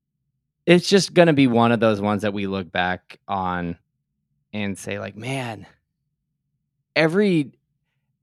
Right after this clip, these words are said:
everything that we could have asked for at the end of that game was there for the taking, ripe for the taking." And then our stockings were stuffed with coal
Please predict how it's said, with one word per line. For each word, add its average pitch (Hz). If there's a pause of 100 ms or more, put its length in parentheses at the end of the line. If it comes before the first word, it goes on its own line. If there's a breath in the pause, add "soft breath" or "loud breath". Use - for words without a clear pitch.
(400)
everything 185
that 127
we 127
could 131
have 120
asked 113
for 110
at 104
the 104
end 101
of 98
that 95
game 92 (920)
was 117
there 110
for 110
the 101
taking, 85 (160)
ripe 110 (360)
for 110
the 95
taking." 85 (640)
And 143
then 151 (460)
our 120 (680)
stockings 135
were 113
stuffed 120
with 107
coal 160